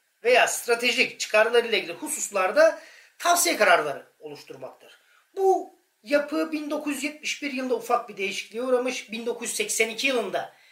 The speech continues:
yasası tekrardan güncellenmiş. İki bin üç yılında bir kez daha güncelleme yaşamış ve nihayet iki bin on yedi yılından sonra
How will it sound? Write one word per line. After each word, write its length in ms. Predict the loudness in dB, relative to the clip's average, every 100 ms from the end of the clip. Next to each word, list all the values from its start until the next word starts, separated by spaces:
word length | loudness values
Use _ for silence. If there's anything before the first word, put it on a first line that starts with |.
| _ -4
yasası 400 | -2 0 -2 2
tekrardan 600 | 2 6 4 4 -4 -12
güncellenmiş. 800 | -18 -8 -6 -6 -8 -10 -12 -14 -12
İki 260 | -4 -4
bin 160 | -4 -8
üç 260 | -12 -10 -10
yılında 420 | -10 -8 -10 -12 _ _ -2
bir 200 | -2 0
kez 220 | -4 0
daha 140 | 2
güncelleme 600 | 2 -4 -6 -4 -4 -8
yaşamış 460 | -10 -10 -10 -10 -8
ve 140 | -8
nihayet 460 | -4 -2 0 -2 -8
iki 240 | -8 -6
bin 160 | -6 -6
on 140 | -2 0
yedi 300 | -2 -6 -10
yılından 260 | -14 -14
sonra 500 | -8 -2 0 0 -2